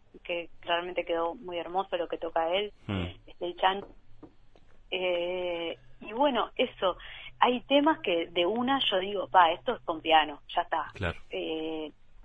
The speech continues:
Speaker 1: y hay, y, y hay otros que, por ejemplo, Abre, hasta que no empecé yo a tocarlo en la guitarra, no, no me había dado cuenta que, que era un tema que daba más con la guitarra, ¿viste?
Speaker 2: Ujú.
Speaker 1: Entonces yo empecé también como a meterme más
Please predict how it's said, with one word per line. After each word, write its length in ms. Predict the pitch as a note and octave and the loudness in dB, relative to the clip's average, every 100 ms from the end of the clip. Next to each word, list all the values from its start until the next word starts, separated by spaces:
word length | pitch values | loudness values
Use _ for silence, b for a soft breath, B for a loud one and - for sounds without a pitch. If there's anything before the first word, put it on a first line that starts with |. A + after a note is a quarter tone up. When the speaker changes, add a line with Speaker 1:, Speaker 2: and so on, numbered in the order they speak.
| - - | -20 -8
Speaker 1:
y 120 | G#3 | 2
hay, 200 | G3+ G3+ - | 4 4 0
y, 260 | G3+ G3+ E3+ - | -12 -12 -12 -4
y 120 | G3 | 0
hay 220 | F#3+ G#3 | 2 2
otros 280 | A#3 B3 C4 - | 0 0 -8 -8
que, 100 | F#3 | -6
por 140 | E3 | -4
ejemplo, 480 | E3+ G#3 G3 F3+ - B B B B - - - | -4 -6 -4 -4 -4 B B B B -12 -20 2
Abre, 580 | - G#3 G#3+ A#3 B3+ - - | 8 8 8 4 4 2 -8
hasta 300 | - - F3 | -6 0 0
que 180 | F#3 F3+ | 0 -2
no 100 | G3+ | -2
empecé 340 | A3+ A3 - A3 - | 0 -4 2 4 6
yo 60 | |
a 80 | A3+ | 4
tocarlo 380 | G#3+ G#3 G#3+ G#3 | 4 6 6 6
en 100 | F#3+ | 2
la 100 | F3+ | 2
guitarra, 640 | F#3 - A3 A#3+ B3 B3+ | 2 4 6 6 6 2
no, 280 | A#3+ G#3+ G#3+ - | 2 -2 -4 -6
no 140 | G#3 A3+ | -4 4
me 60 | |
había 180 | G#3 G#3 | 6 6
dado 220 | F#3+ F3+ | 6 2
cuenta 440 | - F3+ F#3 G3+ G#3+ | -4 -8 2 2 2
que, 300 | F3+ F3 - - | -2 -2 -6 -8
que 100 | - | -2
era 100 | F#3+ | -2
un 80 | F#3+ | 0
tema 220 | F#3 G3+ | 4 4
que 80 | F#3 | 6
daba 240 | F3 F3+ | 4 4
más 180 | F3+ F#3 | 2 0
con 140 | - | 2
la 100 | E3+ | 0
guitarra, 420 | D#3 - F3 D#3+ D3 | 0 4 4 4 -2
¿viste? 360 | F3+ - F#3+ - | -4 -8 -8 -8
Speaker 2:
Ujú. 160 | A2 B2 | -10 -8
Speaker 1:
Entonces 220 | F#3 G3+ | -4 -2
yo 60 | A3+ | -2
empecé 400 | G3+ G#3 - A3 | -2 -4 0 2
también 600 | F#3+ F#3+ G3+ G#3 A3 A3 B - - | 2 2 2 0 0 -6 B -18 -8
como 200 | G3 F3+ | -6 -4
a 20 | |
meterme 420 | F#3 - G#3 G3+ | 0 2 2 0
más 160 | G3+ | -2